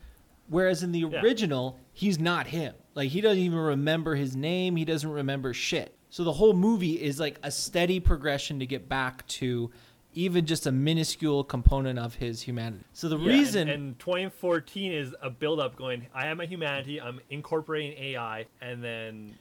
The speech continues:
Speaker 2: it
Speaker 1: And
Speaker 2: doesn't
Speaker 1: then,
Speaker 2: work.
Speaker 1: like,
Speaker 2: They went
Speaker 1: three
Speaker 2: full
Speaker 1: setbacks.
Speaker 2: robot, and then come back to humanity. It's just a little curve.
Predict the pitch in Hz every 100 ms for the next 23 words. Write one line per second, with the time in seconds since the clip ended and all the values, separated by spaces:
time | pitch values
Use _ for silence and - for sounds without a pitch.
0 | _ _ - 156 170 170 117 180 - -
1 | - 226 220 190 247 285 226 196 151 135
2 | - - 143 165 185 202 202 220 233 226
3 | 294 370 - 196 143 107 117 107 98 -
4 | - - 127 175 - 190 180 185 180 -
5 | 220 120